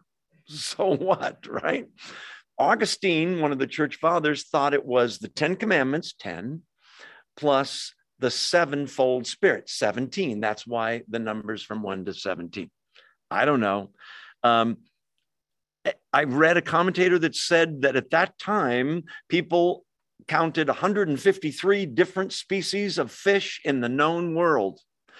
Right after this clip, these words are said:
And this was symbolic of the fact that we're gonna catch people from all generations. Boy, talk about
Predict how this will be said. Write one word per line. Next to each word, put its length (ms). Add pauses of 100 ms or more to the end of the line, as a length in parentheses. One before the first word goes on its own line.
(220)
And 100
this 160
was 100
symbolic 480
of 60
the 60
fact 300
that 60
we're 120
gonna 160
catch 260
people 240
from 200
all 180
generations. 540 (1080)
Boy, 420
talk 220
about 300